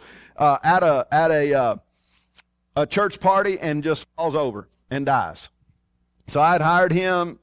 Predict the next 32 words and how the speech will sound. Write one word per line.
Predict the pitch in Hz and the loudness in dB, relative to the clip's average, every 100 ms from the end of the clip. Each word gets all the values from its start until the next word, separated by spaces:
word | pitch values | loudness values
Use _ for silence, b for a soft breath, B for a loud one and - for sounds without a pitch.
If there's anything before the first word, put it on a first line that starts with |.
| b b b | b b b
a | - 139 | -2 0
great | 135 117 180 190 190 | -2 0 2 2 2
man | 175 175 175 | -2 -2 -2
of | |
the | 151 | 0
Lord, | 147 165 175 165 | 0 2 2 0
just | 156 - | -4 -4
loved | 147 165 180 170 | 0 2 2 2
this | 170 - | -2 0
guy, | 175 165 165 156 | 0 2 2 0
really | - 143 185 190 | -2 -2 0 2
hard | 170 165 170 | 2 2 2
on | 170 | 0
me | 160 | 2
there | 160 156 | 2 0
for | 143 | -4
three | 175 165 | -4 -4
or | |
four | - 156 | -2 0
days. | 151 151 143 | 2 2 0
I | 143 | 0
go | 170 | 2
back | 170 165 | 2 0
to | - | 0
Wolforth | 160 175 165 151 - | -2 -2 -2 -6 -6
to | |
do | 143 165 | -4 -4
the | 156 | -4
funeral, | - 175 165 160 143 B B - | -6 -4 0 0 -2 B B -6
and | 165 | -2
when | 165 | 0
I, | 147 | -2